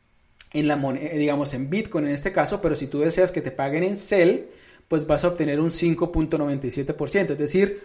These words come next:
un interés adicional anual. Y así funcionan con todas las monedas. Eso sí ya depende de cada quien. Por eso es que quiero darles todas las características para que luego ya ustedes puedan definir. En el caso de BlockFi tienen menos opciones de criptomonedas para,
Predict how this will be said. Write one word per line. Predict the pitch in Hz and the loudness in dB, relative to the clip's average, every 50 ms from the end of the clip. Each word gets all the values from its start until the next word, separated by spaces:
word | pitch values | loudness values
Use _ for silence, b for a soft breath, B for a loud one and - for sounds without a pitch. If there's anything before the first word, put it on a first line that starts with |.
| B - - | B -10 -4
un | 151 147 151 | 0 2 4
interés | 160 165 165 165 151 143 156 180 208 208 - - | 4 4 2 2 2 2 4 4 2 2 -2 -4
adicional | 160 147 139 131 - - 131 123 123 127 127 127 - | -2 -2 0 -2 -2 -4 -6 -6 -6 -6 -6 -8 -6
anual. | - 139 139 147 160 156 131 113 - B B B B B B B | -4 -2 0 2 2 2 2 0 -4 B B B B B B B
Y | - 151 | -2 0
así | 143 147 160 | 0 2 0
funcionan | 147 165 170 170 170 170 165 160 165 | 0 2 0 2 4 4 2 2 0
con | 165 151 139 135 131 - | -2 -2 -4 -4 -2 0
todas | 147 143 143 147 147 | 0 2 4 4 4
las | 151 143 139 139 | 4 2 2 0
monedas. | 143 151 196 175 139 127 | 0 0 2 0 0 -2
Eso | 143 139 | -4 -6
sí | - 165 156 | -4 0 2
ya | 160 151 151 | 4 4 4
depende | 156 156 - 160 151 147 160 160 | 4 2 2 2 2 2 2 0
de | 151 139 | 0 0
cada | 135 - 135 131 131 | -2 -2 -2 0 2
quien. | - 170 156 - | 2 2 2 2
Por | - 139 | 0 0
eso | 147 151 185 | 0 0 -2
es | 180 - | -4 -4
que | 185 185 | -2 2
quiero | - 180 180 180 | 4 6 8 8
darles | 175 170 170 165 180 180 175 - B B B B B _ | 8 8 6 4 2 0 -2 -6 B B B B B _
todas | - 156 160 170 | 0 2 4 4
las | 180 180 - - - - | 4 2 0 -6 -14 -6
características | - - 151 151 147 - 175 160 156 147 - - - 185 165 - | -2 2 2 2 2 2 2 2 2 0 -2 -2 -2 -2 0 0
para | - 147 139 131 | -2 -4 -4 -4
que | - 139 | -6 -4
luego | 135 139 135 135 151 151 | -4 -4 -2 -2 0 0
ya | 151 156 | 0 0
ustedes | 160 - - 165 156 151 147 | 0 0 0 0 0 0 -2
puedan | - - 160 151 151 151 156 B B B B B - | -2 0 2 2 2 2 -2 B B B B B -4
definir. | - 147 143 - 139 147 165 165 151 - B B B B B B B | -2 -2 0 0 2 4 4 4 4 2 B B B B B B B
En | 175 170 | 6 6
el | 165 165 | 6 6
caso | - 185 190 190 240 254 | 8 8 8 8 8 6
de | 208 | 6
BlockFi | 160 160 170 180 175 - - 175 170 175 175 175 | 8 8 8 8 8 8 8 10 10 10 8 8
tienen | 175 165 165 170 175 175 175 | 6 6 6 6 4 2 0
menos | 170 165 165 165 170 170 175 180 185 180 180 - - | 2 4 6 6 6 6 6 6 4 4 2 0 0
opciones | 160 151 - - - 156 147 147 160 165 | 0 -2 0 0 0 0 2 2 2 4
de | 180 175 | 2 2
criptomonedas | - 160 147 - - 147 139 131 131 131 135 139 156 - | 2 0 -2 0 0 0 0 0 0 2 2 2 2 2
para, | - 175 151 143 139 135 135 135 - | 2 4 4 4 4 4 2 -2 -4